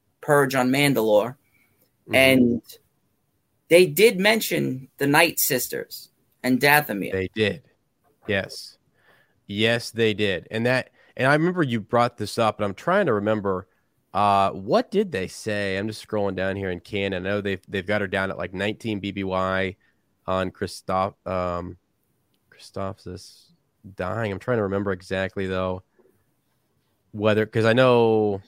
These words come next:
Speaker 1: She was with, she was, I know that she fell in love with a, a Jedi who was turning
Speaker 2: Mm-hmm.
Speaker 1: to the dark side.
Speaker 2: Right.
Speaker 1: And then she helped bring him back. And then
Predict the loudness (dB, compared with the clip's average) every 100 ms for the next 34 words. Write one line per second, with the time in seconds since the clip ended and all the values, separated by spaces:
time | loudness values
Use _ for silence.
0 | 4 6 6 4 4 4 0 -10 -6 0
1 | 0 4 2 2 -6 _ _ _ _ _
2 | 0 2 6 8 8 6 4 -2 -6 -4
3 | -4 2 4 4 2 2 2 2 2 2
4 | -2 -6 -6 -6 _ _ _ _ _ -4
5 | 2 4 6 4 2 0 -4 -6 -8 -4
6 | -2 -2 -2 -4 -10 _ _ _ _ -10
7 | -2 4 6 4 2 2 2 2 -2 _
8 | _ _ -4 -2 0 0 0 2 2 2
9 | -2 -8 _ _ _ _ _ _ _ _
10 | _ -8 0 2 4 2 2 0 0 0
11 | 4 6 6 4 -4 -20 _ _ _ _
12 | _ -2 2 4 4 2 -2